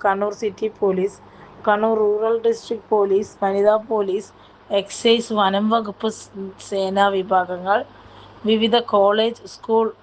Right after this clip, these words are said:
എന്നിവിടങ്ങളിലെ എൻ സി സി, എസ് പി സി, Scout and Guides, ജൂനിയർ റെഡ് ക്രോസ്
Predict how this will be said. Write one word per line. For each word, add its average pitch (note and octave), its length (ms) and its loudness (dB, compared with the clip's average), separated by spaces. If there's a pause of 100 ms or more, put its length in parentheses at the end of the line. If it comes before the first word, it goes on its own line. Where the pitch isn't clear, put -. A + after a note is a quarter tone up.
(160)
എന്നിവിടങ്ങളിലെ G#3 640 0
എൻ F#3+ 400 -2
സി G#3+ 120 -6
സി, G#3+ 280 -8 (540)
എസ് F#3 240 4
പി A3+ 180 4
സി, G#3+ 300 0
Scout F#3+ 460 0
and G#3+ 300 0
Guides, G3+ 440 -2
ജൂനിയർ G#3 400 0
റെഡ് G#3 120 4
ക്രോസ് F#3+ 400 -4